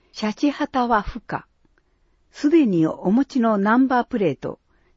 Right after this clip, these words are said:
自賠責シールを引き続き使用する場合は、剥がしてお持ちください。標識交付証明書。交付時間、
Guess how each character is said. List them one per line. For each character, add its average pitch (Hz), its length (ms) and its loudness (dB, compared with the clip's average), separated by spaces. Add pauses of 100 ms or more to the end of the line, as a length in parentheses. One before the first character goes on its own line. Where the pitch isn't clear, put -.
(140)
自 180 120 0
賠 269 220 2
責 240 320 -8
シ 247 280 -4
ー 185 100 -4
ル 156 120 0
を - 160 -4
引 - 300 -6
き - 0 -
続 254 260 -6
き 226 180 -6
使 - 160 -6
用 262 160 4
す 254 180 -4
る 220 140 0
場 190 180 0
合 175 200 0
は、 151 200 -4 (340)
剥 - 140 -4
が - 100 -4
し - 140 -20
て - 220 0
お 165 100 -4
持 175 140 -2
ち - 120 -20
く 160 100 -12
だ 143 140 -8
さ - 200 -16
い。 - 100 -20 (2000)
標 285 260 2
識 - 320 -6
交 240 220 4
付 233 180 -6
証 208 260 -2
明 175 200 0
書。 143 260 -12 (1600)
交 269 240 6
付 269 180 2
時 226 180 -4
間、 151 360 -6